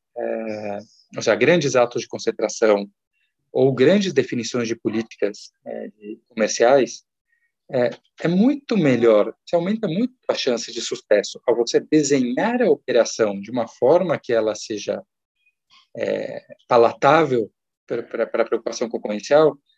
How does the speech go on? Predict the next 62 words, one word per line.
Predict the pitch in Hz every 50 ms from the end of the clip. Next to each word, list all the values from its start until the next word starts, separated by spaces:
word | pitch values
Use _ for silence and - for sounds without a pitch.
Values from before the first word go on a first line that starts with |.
| _ _ _ _ _
do | - 180
que | - 190
você | 160 165 156 - 180 175
depois | 170 165 165 160 156 156
chegar | - 180 156 120 120 123 147 160
quando | - - 156
o | 143 -
problema | 127 123 123 131 131 135 135 135
tá, | - 120 113 107 107 _ _ -
tá | 113
feito | - - 131 131 143 143
e | 160
falar, | 147 160 147 139 131
"Deixa | 123 131 143 -
eu | -
contratar | - 170 - 160 147 - 151
o | 143
economista | - - 127 139 156 151 -
pra | 175 156
fazer | 147 - 139 135
um | 143 139
contra-argumento." | - 147 143 151 135 135 139 135 127 110 104 _ _
Muitas | - 156 - 170 156
vezes | 180 190 190
você | - 208
não | 202 196 190
tá, | 190 180 185 180
você | - - 170
não | 160
tá | - -
sendo | - 185 170 165
nem | 160 170
ouvido, | 185 190 151 123 120 110 - - - _ _ _ _ _ _ -
porque | 147 139 - 156
o, | 143 143 139
a, | 135 131 - -
o | 151
outro | 139 180 190 196
lado | 165 160 180 180
já | 196 202 196 - -
tomou | - 220 196 156 151 180 190
a | 151
decisão, | 123 113 - - 117 110 104 104
já | 131 143
formou | 143 - 170 147 143 151 151
a | 143
decisão. | 143 - - - - - _ _ _ _ _
Então, | - - 170 170
você | 170 208 190
olha | 170 175 202 202 190 165
lá, | 131 135 143 143 127 - -
e | 139
aí | 143 147 180 202 185
o | - 151
grande | 135 151 165 208 202 196
driver | 156 143 160 180 190 185 180 160
é, | 127 113 110 _ _ _ _ _ _ _ _ _ _ _ _ _ _ -
é, | 143 -
a | - 139
primeira | - - - 165 196 233 226
pergunta | - 180 156 160 208 202 -
é, | 156